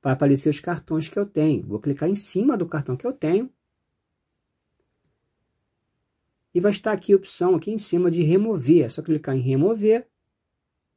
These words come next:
e clicar em remover pra confirmar. E pronto, pessoal. Somente isso. Conseguiu? Coloque aí embaixo, nos comentários.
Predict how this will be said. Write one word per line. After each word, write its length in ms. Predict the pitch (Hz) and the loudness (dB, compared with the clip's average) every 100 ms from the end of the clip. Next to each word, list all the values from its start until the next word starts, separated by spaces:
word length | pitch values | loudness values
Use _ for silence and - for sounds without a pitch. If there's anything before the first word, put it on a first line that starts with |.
| _ _ _ _ _ - | _ _ _ _ _ -4
e 80 | 277 | -2
clicar 560 | - 165 - 147 156 _ - | 2 2 2 -2 -2 _ -2
em 140 | 175 | 0
remover 500 | 160 180 202 170 160 | 2 2 4 4 4
pra 120 | 185 | 0
confirmar. 680 | 190 196 247 185 175 113 - _ _ _ _ _ _ _ _ _ _ _ _ _ _ _ _ _ _ _ _ _ _ | -4 -4 -2 -2 0 -2 -8 _ _ _ _ _ _ _ _ _ _ _ _ _ _ _ _ _ _ _ _ _ _
E 80 | 392 | 2
pronto, 320 | - 175 175 | 4 4 2
pessoal. 400 | 175 147 127 90 - | -2 -6 -4 -6 -6
Somente 380 | - 175 196 254 | -2 0 0 2
isso. 360 | 180 175 - _ _ _ _ | 2 2 -2 _ _ _ _
Conseguiu? 540 | - 117 - 196 202 262 - _ | -12 -8 -4 0 0 -2 -12 _
Coloque 400 | - 135 120 120 | -10 -2 -2 0
aí 60 | 175 | 0
embaixo, 440 | 196 165 202 - _ _ _ - | 2 0 -2 -14 _ _ _ -18
nos 240 | - 95 | -12 -12
comentários. 920 | - 151 185 - 147 175 143 - - | -4 2 2 2 0 0 -2 -8 -18